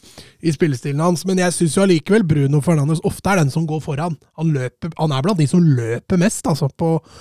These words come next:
på, så han er ikke noen luksusspiller i og for seg. Eh, men så er det liksom Søren Inner da, han har noen fakter, noen miner innimellom som ikke er bra som kaptein. Eh,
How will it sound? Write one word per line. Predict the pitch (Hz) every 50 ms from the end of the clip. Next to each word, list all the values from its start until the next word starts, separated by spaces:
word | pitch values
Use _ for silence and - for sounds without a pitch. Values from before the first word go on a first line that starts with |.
| - - - - _ _ -
på, | 165
så | 151 175 175
han | 165 151
er | -
ikke | - 175
noen | 220 254 208 175 139
luksusspiller | - - - - - - 160 - - - 165 147 147 160 185 180
i | 160 147 147
og | 143 185
for | 180
seg. | 185 196 226 240 214 - - - - - - - _ _ _ -
Eh, | 165 165 165 165 165 165
men | 175 185
så | 170 202
er | 185
det | 170 160
liksom | 135 160 151
Søren | 151 175 160 135 131
Inner | 127 143 151
da, | 143 139
han | 151 147
har | 147
noen | 160 180 180
fakter, | - - - - - - - - _ - 185 220 233 233
noen | 202 180 175 180 180 175 175 170 170 170 170 170 170
miner | 170 156 139 135 143 160 165 165
innimellom | 160 160 160 160 156 156 175 185 185 -
som | 185 170 170 180 -
ikke | - - - - 131 131
er | 131 139
bra | 131 127 139 139
som | - - 165 151
kaptein. | - 160 - - 208 - 381 349 - _ -
Eh, | - 185 185 185 185 185 185 185 180 185